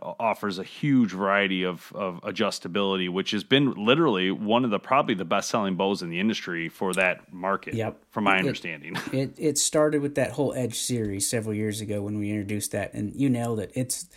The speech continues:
Speaker 2: the fact that that bow is so adjustable. In fact, we, we estimated close to forty percent of p-, individuals purchasing that bow are actually adults, grown men and women that are buying that bow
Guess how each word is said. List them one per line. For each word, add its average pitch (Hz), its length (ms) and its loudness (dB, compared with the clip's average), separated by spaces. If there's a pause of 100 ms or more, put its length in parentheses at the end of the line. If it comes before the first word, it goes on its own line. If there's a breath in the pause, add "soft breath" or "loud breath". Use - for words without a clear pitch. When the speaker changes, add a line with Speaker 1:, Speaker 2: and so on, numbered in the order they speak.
(140 soft breath)
Speaker 2:
the 127 100 2
fact 127 360 0
that 123 100 -4
that 117 240 0
bow 113 220 0
is 104 140 -2
so 120 220 2
adjustable. 120 720 -4 (500 loud breath)
In 113 160 -2
fact, 147 320 2
we, 214 160 -2 (340)
we 208 580 -2 (160)
estimated 127 800 2
close 127 220 2
to - 100 -10
forty 135 300 0
percent 120 680 -2
of 110 180 -6
p-, 107 120 -8
individuals 117 560 0
purchasing 113 540 -6
that 101 180 -4
bow 104 260 -2
are 98 140 -2
actually 110 460 -4
adults, 92 480 -8
grown 117 260 -2
men 101 320 -4 (560 soft breath)
and 104 420 -4
women 113 380 -2
that 101 140 -6
are 95 100 -6 (180)
buying 120 440 -2
that 107 260 -4
bow 117 460 -2